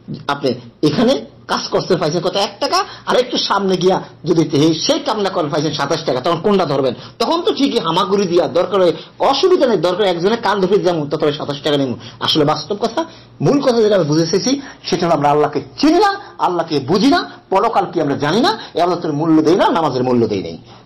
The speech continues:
সাহাবীরা যখন রাসূল সাল্লাল্লাহু আলাইহি ওয়াসাল্লাম বলছে, "যে কোনো পুরুষগুলা আজানের আওয়াজ শুনলো, মসজিদে আসলো না,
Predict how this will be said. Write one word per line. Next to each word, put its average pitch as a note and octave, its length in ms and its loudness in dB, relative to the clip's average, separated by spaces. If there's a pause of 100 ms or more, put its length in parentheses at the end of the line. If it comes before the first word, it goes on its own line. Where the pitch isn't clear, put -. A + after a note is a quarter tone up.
(240)
সাহাবীরা D3 420 0 (760)
যখন F3+ 180 0
রাসূল F#3 220 -2
সাল্লাল্লাহু E3 360 0
আলাইহি D#3 160 0
ওয়াসাল্লাম - 380 -4
বলছে, B2 140 -2
"যে F3 140 2
কোনো E3+ 180 2
পুরুষগুলা F#3+ 520 2 (100)
আজানের D#3+ 320 0
আওয়াজ D3 180 4
শুনলো, D3 500 2 (200)
মসজিদে F#3+ 340 2
আসলো F3+ 280 -2
না, C3 120 -4